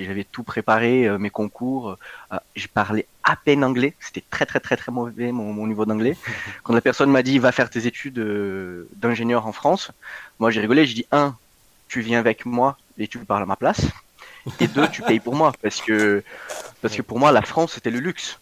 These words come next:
Speaker 1: Donc, euh, France égale luxe, égale, euh, très cher, égale je pourrais jamais payer. »
Speaker 2: Ok.
Speaker 1: Euh, et là, la, la personne, elle m'a un peu rassuré. Elle a dit, euh, euh, « Non, mais le, le français, il est, il est plutôt simple. Euh, je pense que tu peux apprendre.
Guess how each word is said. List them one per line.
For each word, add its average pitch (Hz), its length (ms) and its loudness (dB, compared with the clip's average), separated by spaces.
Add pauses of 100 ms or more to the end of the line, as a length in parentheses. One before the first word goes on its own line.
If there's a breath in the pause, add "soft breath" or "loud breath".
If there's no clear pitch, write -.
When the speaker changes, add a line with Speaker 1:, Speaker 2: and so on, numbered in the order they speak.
(300 loud breath)
Speaker 1:
Donc, 120 200 -4
euh, 104 60 -8
France - 420 -4
égale 113 340 2
luxe, 135 380 -10
égale, 120 380 2
euh, 101 280 -4
très - 160 -2
cher, 165 360 -2
égale 120 200 0
je - 100 -14
pourrais 107 220 -10
jamais 107 200 -4
payer. » 131 260 -4 (420 loud breath)
Speaker 2:
Ok. 101 80 -18 (280 loud breath)
Speaker 1:
Euh, 101 420 0 (100)
et 123 100 4
là, 151 120 8
la, 143 140 10
la 123 100 8
personne, 139 300 2
elle 127 80 4
m'a 113 80 4
un 107 80 0
peu 147 100 2
rassuré. 131 520 0
Elle 123 200 4
a 107 100 2
dit, 123 260 -2
euh, 104 120 0 (920)
euh, « 101 260 -4
Non, 139 80 0
mais 143 100 0
le, 123 200 -2
le 113 100 -4
français, 151 400 -6
il 123 100 -4
est, 101 140 -8 (340 soft breath)
il 123 100 2
est - 40 2
plutôt - 260 -6
simple. 135 460 -2 (600)
Euh, 104 500 0
je - 100 -12
pense - 200 -4
que - 80 -16
tu - 100 -16
peux 123 140 0
apprendre. 127 480 -4